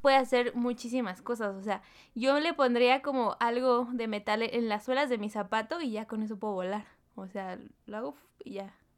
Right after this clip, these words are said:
vuelo. O me subo arriba de una cosa de metal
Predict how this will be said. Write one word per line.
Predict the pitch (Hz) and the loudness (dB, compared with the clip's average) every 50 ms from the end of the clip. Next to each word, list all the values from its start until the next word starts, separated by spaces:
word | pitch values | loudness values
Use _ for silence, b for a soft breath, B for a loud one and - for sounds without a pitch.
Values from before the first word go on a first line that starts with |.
| _ _ _ _ _ _ _ | _ _ _ _ _ _ _
vuelo. | - 190 202 196 190 180 180 208 b b b b b b b b b b b | -10 -6 -6 -4 -6 -6 -8 -12 b b b b b b b b b b b
O | b 214 208 208 208 202 202 185 | b 2 4 4 4 4 2 -2
me | 185 - 196 208 220 214 208 202 | -4 -8 -8 -6 -4 -4 -4 -4
subo | - 247 240 240 240 | -4 -4 0 2 2
arriba | 240 233 233 233 220 220 220 214 | 2 2 2 0 0 0 0 0
de | 208 208 | -2 -4
una | 208 214 214 214 208 | -4 -2 -2 -4 -4
cosa | - 220 214 190 - 220 214 196 | -4 -6 -6 -4 -2 -2 0 0
de | 190 185 | -2 -4
metal | 185 185 180 180 - 202 202 226 285 320 | -6 -6 -8 -4 -2 -2 -2 -2 -2 -6